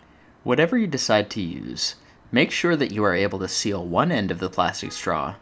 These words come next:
with a substance that will not dissolve in water and that will be leak-proof. Next, I'm going to take this straw out of its wrapping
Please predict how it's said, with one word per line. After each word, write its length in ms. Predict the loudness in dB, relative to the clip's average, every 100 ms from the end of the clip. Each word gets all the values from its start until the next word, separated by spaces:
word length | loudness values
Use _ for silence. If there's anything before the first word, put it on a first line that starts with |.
| -20 -12
with 140 | -6 -2
a 60 |
substance 640 | 4 6 6 4 -2 -4 -2
that 160 | -2
will 120 | -2 -2
not 360 | 6 6 4
dissolve 420 | -2 4 6 6
in 160 | 2 0
water 460 | -2 -2 -2 -6 -8 -6
and 160 | 0
that 140 | 0 0
will 100 | -4
be 140 | 0
leak-proof. 760 | 0 0 -4 -10 -12 -12 -18 -20 -20 _ -20 -20 _ _ _ _ _ _ _ -20 -20 _
Next, 440 | 2 2 2 -10 -10 -2
I'm 140 | 0 0
going 140 | -2
to 40 | -2
take 280 | -6 -2
this 140 | 0 0
straw 420 | 0 -2 -2 -6 _ 2
out 140 | 2
of 80 | 2
its 160 | -2 -4
wrapping 420 | -4 -2 -6